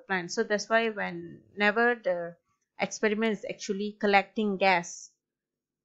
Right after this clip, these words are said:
made by photosynthesis, they usually use water plant instead of just using the land plant,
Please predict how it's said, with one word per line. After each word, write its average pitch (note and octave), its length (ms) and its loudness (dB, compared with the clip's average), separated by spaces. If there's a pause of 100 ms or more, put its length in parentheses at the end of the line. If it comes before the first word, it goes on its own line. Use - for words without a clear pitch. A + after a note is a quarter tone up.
(140)
made F#3+ 240 0
by F3+ 140 2
photosynthesis, F#3+ 1000 -4
they F#3 100 0
usually F#3+ 480 0
use F#3 360 -4
water F3+ 240 0
plant F3+ 340 -6
instead F#3+ 300 -6
of F#3 180 -4
just F#3 300 -6
using F3+ 420 -6
the D#3+ 100 -8
land D#3+ 300 -8
plant, D#3+ 200 -12